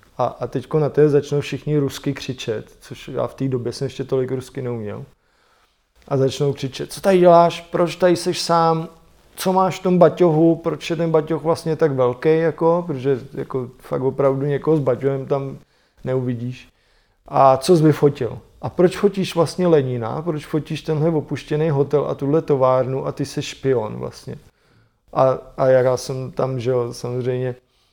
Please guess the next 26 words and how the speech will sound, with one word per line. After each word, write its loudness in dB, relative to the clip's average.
když -10
takhle -4
na -2
tebe -2
křičej, 0
tak, -2
eh, -4
se -6
ti -8
představí -2
ty 0
hororové -2
filmy -4
nebo -4
ty -2
akční -6
filmy, -2
jak -2
někoho -2
naloží 0
do 0
auta 0
a 0
zmizí -6
ze -2
světa. -4